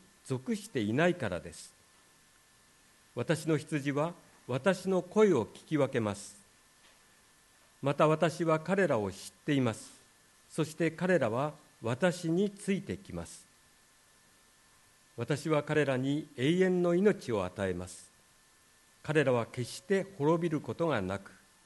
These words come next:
また誰も私の手から彼らを奪い去るようなことはありません。私に彼らをお与えになった父は、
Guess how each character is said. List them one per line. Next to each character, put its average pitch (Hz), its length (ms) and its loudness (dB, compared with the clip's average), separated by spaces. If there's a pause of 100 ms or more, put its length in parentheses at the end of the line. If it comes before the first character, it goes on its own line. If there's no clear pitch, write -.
(360)
ま 135 100 -2
た 151 140 0
誰 185 240 4
も 156 160 4
私 127 340 0
の 139 120 0
手 135 140 -4
か 123 120 -4
ら 104 200 -2 (200)
彼 143 220 4
ら 113 140 0
を 131 280 0
奪 131 220 0
い 160 100 2
去 160 160 -4
る 151 120 0
よ 135 100 0
う 117 60 0
な 101 120 -2
こ 107 140 -10
と 156 120 -6
は 139 140 0
あ 101 60 0
り 98 80 -4
ま 95 140 -4
せ 98 120 -12
ん。 80 80 -10 (1800)
私 160 380 0
に 160 160 4
彼 160 280 2
ら 123 140 0
を 147 220 0 (180)
お 127 160 2
与 165 260 2
え 170 40 2
に 165 160 2
な 160 140 2
っ - 60 -2
た 117 200 -2
父 - 260 -8
は、 92 160 -2